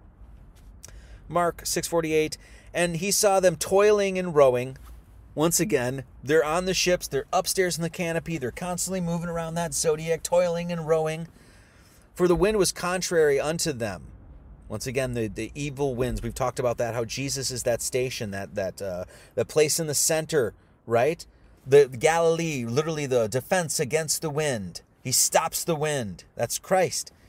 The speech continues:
He's seeing the people that are all being bashed about by this wind. "And about the fourth watch of the night, he cometh unto them walking upon the sea,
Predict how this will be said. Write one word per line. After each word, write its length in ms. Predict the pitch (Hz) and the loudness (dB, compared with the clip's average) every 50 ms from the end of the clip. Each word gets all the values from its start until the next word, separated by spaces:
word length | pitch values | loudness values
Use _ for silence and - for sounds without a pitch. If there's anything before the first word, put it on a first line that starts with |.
| _ _ _ _ | _ _ _ _
He's 200 | - 175 190 185 | -4 0 2 2
seeing 260 | - 202 196 175 160 | 2 2 2 2 0
the 80 | 147 143 | -2 -4
people 240 | - 151 135 143 131 | -6 -4 -2 0 0
that 100 | 135 127 | 2 2
are 80 | 123 127 | 2 2
all 180 | 135 135 135 | 2 2 0
being 380 | 113 110 - - 139 143 117 - | -2 -4 -8 -12 -10 -10 -10 -2
bashed 380 | - 147 139 135 120 - - 151 | 2 2 2 2 0 -4 -4 -2
about 280 | 127 139 135 147 139 - | -2 0 0 -2 -2 -4
by 140 | 127 113 | -4 -4
this 240 | 113 110 104 - - | -2 -2 -4 -4 -6
wind. 360 | 110 104 95 85 78 - - - _ - - - - - - - - - - - - - - - - - - - - - - - - | -6 -8 -8 -10 -12 -16 -20 -20 _ -20 -20 -20 -20 -20 -20 -20 -20 -20 -20 -20 -20 -20 -20 -20 -20 -20 -20 -20 -20 -20 -20 -18 -12
"And 80 | - 104 | -12 -8
about 260 | 95 104 117 120 - | -4 -4 -4 -4 -6
the 80 | - 110 | -8 -10
fourth 320 | - - 170 165 156 139 | -2 2 2 2 2 2
watch 300 | 151 156 151 151 - - | 2 2 2 2 0 -2
of 80 | 139 127 | -4 -4
the 60 | 139 | -2
night, 200 | 139 139 143 135 | -2 0 0 0
he 100 | 135 139 | -2 -4
cometh 300 | - - 151 143 139 - | -4 -2 -2 -2 -2 -2
unto 240 | 147 147 143 147 147 | -2 -2 -4 -2 0
them 200 | 147 143 143 127 | 0 0 0 0
walking 380 | 131 139 151 160 - 180 175 | -2 -2 -2 -2 -4 -4 -4
upon 320 | 170 160 160 170 160 160 165 | -4 -4 -4 -4 -4 -4 -2
the 80 | 175 | -2
sea, 500 | 170 - - 175 170 151 143 151 165 165 | 0 0 2 2 2 0 0 -2 -4 -8